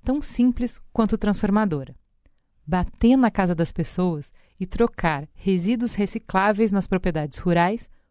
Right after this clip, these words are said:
por mudas e hortaliças. Olha quanta poesia! Nas mãos do Antônio, o que era lixo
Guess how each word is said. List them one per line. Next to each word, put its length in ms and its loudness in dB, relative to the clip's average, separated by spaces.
por 160 0
mudas 520 4
e 100 2
hortaliças. 800 -2
Olha 220 4
quanta 220 2
poesia! 580 2
Nas 220 0
mãos 200 4
do 100 0
Antônio, 540 0
o 80 -14
que 200 -2
era 200 6
lixo 560 0